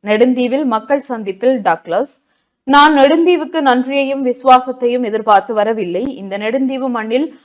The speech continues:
அன்றொரு பொழுது மக்களின் துயர்துடைக்க பதவிகள் இல்லாத போது எவ்வாறு வந்தேனோ அதே போன்றுதான் இன்றும் உங்களுடன் வெறும் டக்ளஸ் தேவானந்தவாக வந்துள்ளேன்" என்று ஏ பி டி பியின் செயலாளர் நாயகம் தெரிவித்துள்ளார் என்ற செய்தியும்,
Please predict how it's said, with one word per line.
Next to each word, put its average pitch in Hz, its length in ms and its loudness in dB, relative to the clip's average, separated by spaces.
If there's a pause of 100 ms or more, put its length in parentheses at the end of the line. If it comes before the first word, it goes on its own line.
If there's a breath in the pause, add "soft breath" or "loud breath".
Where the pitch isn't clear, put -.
(120 loud breath)
அன்றொரு 269 460 2
பொழுது 254 380 4
மக்களின் 240 500 0
துயர்துடைக்க 254 680 0
பதவிகள் 262 600 0
இல்லாத 226 380 0
போது 220 340 -6
எவ்வாறு 226 460 2
வந்தேனோ 180 560 -8 (300 soft breath)
அதே 254 340 4
போன்றுதான் 240 560 2
இன்றும் 226 360 -4
உங்களுடன் 208 540 -2
வெறும் 254 320 0
டக்ளஸ் 240 440 -2
தேவானந்தவாக 220 1000 0 (300)
வந்துள்ளேன்" 277 520 4
என்று 208 400 -4
ஏ 208 120 -2
பி 220 140 -6
டி 226 160 -10
பியின் 220 320 -6
செயலாளர் 302 560 2
நாயகம் 214 520 -4
தெரிவித்துள்ளார் 220 720 -2
என்ற 190 160 -4
செய்தியும், 180 580 -10